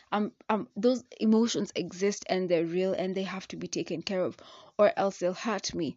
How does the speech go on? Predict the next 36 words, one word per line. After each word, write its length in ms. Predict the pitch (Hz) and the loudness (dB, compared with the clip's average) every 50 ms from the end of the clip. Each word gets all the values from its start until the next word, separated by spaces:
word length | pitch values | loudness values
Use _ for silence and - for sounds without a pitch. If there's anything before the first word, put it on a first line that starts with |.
| _ _ - | _ _ -6
So 140 | - - 208 | -4 -2 0
what 180 | 196 202 226 | 2 2 0
do 80 | 262 262 | 0 0
I 100 | 254 254 | -2 -2
do? 280 | 247 302 294 233 170 - - | -2 -2 -2 -2 -2 -2 0
I 140 | 202 208 | 0 0
take 200 | 208 - 226 - | 0 -2 -4 -4
those 140 | - 214 196 | -6 -6 -6
emotions 440 | 196 190 196 196 202 - 220 196 - | -4 -4 -4 -4 -4 -6 -8 -6 -6
and 160 | 175 202 - | -8 -8 -6
pour 200 | - - 247 233 | -4 -2 0 0
them 220 | 226 220 220 208 208 | 0 0 -2 -4 -4
into 200 | 208 208 - - | -6 -8 -10 -10
something 480 | - 202 180 196 - - 113 98 - | -10 -10 -12 -12 -12 -12 -12 -10 -6
else. 280 | - 165 113 78 - - _ - - - - - - - _ _ - | -6 -6 -6 -8 -10 -16 _ -20 -20 -20 -20 -20 -20 -20 _ _ 2
Whether 160 | 220 254 285 | 6 6 6
it 100 | 285 - | 6 4
comes 240 | - 302 302 302 294 | 2 0 2 4 4
out 160 | 254 269 269 | 4 4 6
bad, 400 | 247 240 233 233 233 240 240 - | 4 4 6 4 2 2 0 0
whether 160 | - 226 247 | 4 4 4
it 80 | 247 - | 4 4
comes 200 | 254 226 233 247 | 0 -2 0 0
out 180 | 226 220 233 | 0 -2 -2
sad, 360 | - - 262 233 190 196 - | -4 -4 -4 -2 -2 -4 -4
whether 220 | - 202 208 214 214 | -4 -2 -2 -2 -2
it 120 | 190 202 | -4 -4
comes 240 | - 233 208 202 208 | -4 -4 -4 -2 0
out 200 | 208 185 202 196 | 0 0 0 -2
gruesome, 560 | - 214 233 233 226 - - 196 170 165 196 - - - - - | -2 0 0 0 0 0 -2 -2 -2 -4 -6 -8 -14 -18 -20 -8
whether 200 | - - 220 240 | -2 0 4 4
it 140 | 254 262 254 | 4 4 2
comes 360 | - - - 226 220 214 - - - | -2 -6 -4 -4 -4 -4 -6 -4 -2
out 280 | 185 185 190 202 - - | -2 -2 -2 -2 -4 -6
unpleasant, 760 | - 196 190 190 - - 220 196 202 196 190 180 185 185 - - - - _ _ _ _ _ _ _ _ _ _ _ _ _ _ _ - | -6 -6 -6 -6 -4 -2 -2 -2 -2 -2 -2 -4 -4 -4 -8 -10 -16 -20 _ _ _ _ _ _ _ _ _ _ _ _ _ _ _ 2
I've 260 | - 214 196 180 | 2 2 2 0